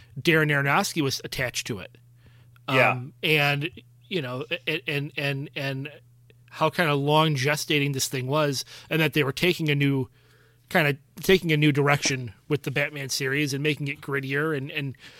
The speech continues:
Speaker 1: you know, you heard that they were <clears throat> making a new movie based on like The Long Halloween and, and Year One and those kind of, um, ground-, more grounded Batman stories.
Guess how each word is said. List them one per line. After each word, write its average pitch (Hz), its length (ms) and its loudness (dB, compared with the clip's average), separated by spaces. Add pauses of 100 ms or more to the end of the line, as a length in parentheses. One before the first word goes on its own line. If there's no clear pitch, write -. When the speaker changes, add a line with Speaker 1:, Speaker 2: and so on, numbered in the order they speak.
(120)
Speaker 1:
you 220 80 2
know, 190 80 6
you 180 160 4
heard 214 300 6
that 156 120 -4
they 165 120 2
were 151 320 2 (240)
<clears throat> 165 320 0
making 175 320 4
a 156 40 4
new 151 200 2
movie 143 320 2
based 139 400 -2
on 131 340 0 (380)
like 139 160 -6
The 156 80 2
Long 143 280 4
Halloween 139 920 2
and, 123 220 -4
and 127 440 -10
Year 147 360 -2
One 135 540 0 (360)
and 131 240 -6
those 147 300 2
kind 143 300 0
of, 123 280 -4 (100)
um, 113 460 -6 (1200)
ground-, 156 320 4
more 156 140 6
grounded 147 460 6
Batman 135 400 -2
stories. 120 560 -4